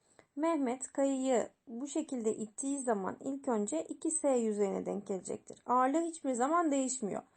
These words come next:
İki S yüzeyindeyken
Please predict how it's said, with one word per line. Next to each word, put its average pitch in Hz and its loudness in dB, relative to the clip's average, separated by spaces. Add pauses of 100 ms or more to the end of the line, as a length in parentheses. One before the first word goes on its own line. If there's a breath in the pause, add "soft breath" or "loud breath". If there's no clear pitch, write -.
(360 soft breath)
İki 349 0
S - 0
yüzeyindeyken 269 2